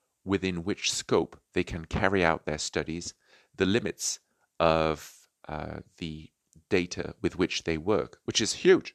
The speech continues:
I mean, if you look at it, from two thousand onwards is where they have been gathering this data. And you would imagine that we could assume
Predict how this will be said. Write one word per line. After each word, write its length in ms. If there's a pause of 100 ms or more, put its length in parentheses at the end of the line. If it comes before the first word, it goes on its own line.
I 60
mean, 240 (640)
if 180
you 80
look 160
at 60
it, 220 (180)
from 260
two 200
thousand 500
onwards 480 (160)
is 640
where 320
they 180
have 260
been 200
gathering 500
this 180
data. 400 (600)
And 320
you 120
would 200
imagine 460
that 220
we 140
could 220
assume 560